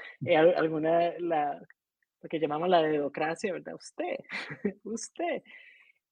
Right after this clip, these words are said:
Fue una mezcla cuando ebird estaba empezando, porque son voluntarios, ¿verdad? Entonces uno no podía exigir mucho de, de esa gente. Entonces hay ciertos lugares donde algunos revisores no hablan español y están en, revisando listas en un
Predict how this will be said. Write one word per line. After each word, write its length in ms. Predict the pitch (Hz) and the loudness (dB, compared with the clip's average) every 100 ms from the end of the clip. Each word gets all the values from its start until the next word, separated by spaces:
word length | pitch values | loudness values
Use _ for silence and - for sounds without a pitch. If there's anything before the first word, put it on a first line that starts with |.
| - | -4
Fue 80 | 214 | 4
una 160 | 214 233 | 6 8
mezcla 580 | 220 247 240 - 151 135 | 8 6 4 -2 -2 -2
cuando 220 | 156 139 | -2 0
ebird 320 | 151 156 156 147 | 0 0 -2 -4
estaba 320 | - 143 143 | -4 -2 -2
empezando, 500 | 143 143 131 139 139 | -6 -12 -12 -14 -16
porque 300 | - - 147 | -14 -8 -8
son 400 | - - 160 165 | -8 -4 -2 2
voluntarios, 720 | 180 165 156 160 160 143 - | 2 0 4 4 4 0 -10
¿verdad? 380 | - - 135 139 | -14 -8 -8 -8
Entonces 480 | 139 165 139 156 160 | -10 -12 -8 -8 -4
uno 180 | 151 156 | -2 0
no 160 | 151 | 2
podía 220 | 160 156 | 6 8
exigir 480 | 156 - 156 156 156 151 | 8 8 10 10 6 4
mucho 420 | 156 156 147 147 | 6 6 4 -4
de, 180 | 143 - | -4 -4
de 80 | 143 | -4
esa 200 | 139 135 | -4 -4
gente. 300 | 156 151 156 | -4 -4 -6
Entonces 360 | - 143 160 | 0 2 8
hay 120 | 170 165 | 8 10
ciertos 340 | 180 160 175 | 8 6 4
lugares 460 | 165 170 165 170 165 | 8 10 10 6 2
donde 200 | 156 143 | -4 -2
algunos 320 | 143 151 151 | -2 -2 2
revisores 460 | 165 156 156 165 | 0 2 2 2
no 80 | 170 | 2
hablan 280 | 156 156 151 | 2 0 -2
español 460 | 139 - 131 147 139 _ _ _ _ | -8 -10 -10 -10 -10 _ _ _ _
y 60 | 143 | -8
están 260 | 135 135 147 | -6 -6 -4
en, 260 | 160 151 - - - - - | -4 -6 -12 -16 -20 -20 6
revisando 520 | 175 147 151 151 175 | 8 8 6 8 8
listas 720 | 185 - 156 160 - 190 - | 6 0 2 2 4 0 0
en 100 | 139 | -2
un 240 | 139 143 | -6 -8